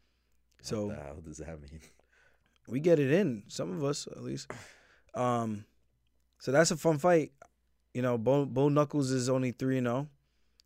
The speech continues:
Speaker 1: and Jamie Pickett is thirteen and eight.
Speaker 2: Oh,
Speaker 1: So
Speaker 2: dang.
Speaker 1: So, and even my thing with Nick-,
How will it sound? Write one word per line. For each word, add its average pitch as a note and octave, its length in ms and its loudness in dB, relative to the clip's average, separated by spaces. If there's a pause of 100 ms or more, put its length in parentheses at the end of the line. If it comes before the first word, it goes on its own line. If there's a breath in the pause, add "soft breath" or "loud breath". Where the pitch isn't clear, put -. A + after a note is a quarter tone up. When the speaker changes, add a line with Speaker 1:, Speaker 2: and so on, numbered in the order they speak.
(100)
Speaker 1:
and A2+ 440 -4
Jamie B2+ 280 0
Pickett B2+ 320 0
is G#2 80 -6
thirteen B2 420 -4
and G2+ 180 -8
eight. A#2+ 240 -6 (1300)
Speaker 2:
Oh, F2 140 -12
Speaker 1:
So G2+ 80 -10
Speaker 2:
dang. E2 300 -16 (840 loud breath)
Speaker 1:
So, F3+ 320 -4
and F#3+ 220 0
even G3+ 200 0
my F#3+ 120 0
thing F3+ 220 0
with D#3+ 120 4
Nick-, D3 260 -2